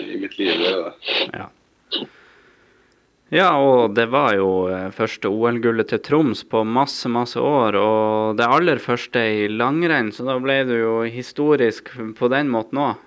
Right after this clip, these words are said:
Speaker 2: Pluss at Boif fikk et, eh, til, det var jo Bjarte Engen Vik, eh, sist gang der i nittiåtte, var det vel?
Speaker 1: Ja, det, det,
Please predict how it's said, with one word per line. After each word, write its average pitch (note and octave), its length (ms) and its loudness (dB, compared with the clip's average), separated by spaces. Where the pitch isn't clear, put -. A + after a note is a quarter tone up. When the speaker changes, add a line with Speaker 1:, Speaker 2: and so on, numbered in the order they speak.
Speaker 2:
Pluss D3 180 0
at A#2+ 140 -4
Boif D#3 260 4
fikk - 240 -4
et, A2 240 -6
eh, A2 320 0
til, A2 380 -2
det G#2+ 80 -6
var A#2+ 160 -2
jo G#2+ 100 -6
Bjarte A#2 300 -4
Engen G#2+ 260 -6
Vik, B2 460 -8
eh, G#2+ 640 -12
sist A#2+ 260 -2
gang G#2+ 240 -4
der G#2 220 -4
i G#2 260 -4
nittiåtte, C3+ 560 2
var A#2 160 2
det G#2 60 2
vel? G#2 160 -2
Speaker 1:
Ja, B2+ 120 6
det, G#2+ 840 0
det, A2+ 340 2